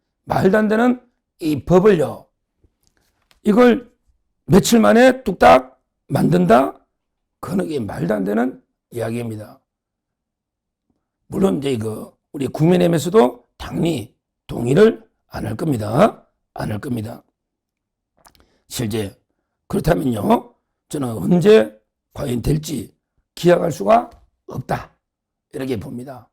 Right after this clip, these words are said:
실제요, 우리가 서두를 이유가 하나도 없습니다. 왜냐? 왜냐? 바로 이게 그 미국의 연방 대법원 판결이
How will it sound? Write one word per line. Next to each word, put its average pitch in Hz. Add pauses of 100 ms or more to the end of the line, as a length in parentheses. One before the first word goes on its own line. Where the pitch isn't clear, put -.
(760)
실제요, 147 (440)
우리가 196
서두를 190
이유가 196 (240)
하나도 202
없습니다. 147 (600)
왜냐? 113 (500)
왜냐? 110 (380)
바로 135
이게 139
그 104 (380)
미국의 196 (320)
연방 185
대법원 185
판결이 147